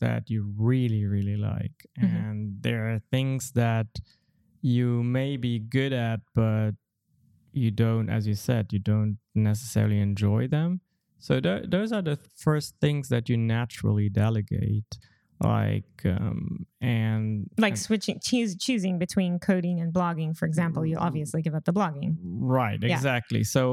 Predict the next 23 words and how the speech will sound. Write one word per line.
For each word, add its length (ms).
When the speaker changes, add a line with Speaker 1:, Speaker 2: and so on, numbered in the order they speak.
Speaker 2:
Mm-hmm. 520
Speaker 1:
I, 420
I 140
actually 800
am 160
pretty 280
decent 480
at 240
blog 400
writing, 600
and 200
I 140
got 480
a 220
medical 480
website 520
to 180
rank 420
first 560
for 460
very 480
complicated 640
keywords. 640